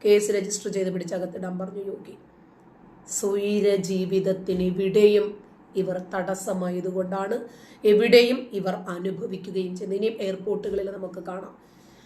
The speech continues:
എ, പാസ്പോർട്ട് എടുത്ത് നോക്കുമ്പോൾ മുറിയന്റെ പേരാണോ,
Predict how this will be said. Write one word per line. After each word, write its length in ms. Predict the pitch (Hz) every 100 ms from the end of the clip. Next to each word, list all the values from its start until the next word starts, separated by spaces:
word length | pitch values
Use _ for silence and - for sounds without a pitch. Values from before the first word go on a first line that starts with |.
| - - -
എ, 80 | 247
പാസ്പോർട്ട് 520 | 247 220 220 247 233
എടുത്ത് 240 | 226 247 233
നോക്കുമ്പോൾ 600 | 233 247 254 254 240 -
മുറിയന്റെ 580 | 208 214 240 247 247 240
പേരാണോ, 920 | 240 240 247 254 254 277 277 196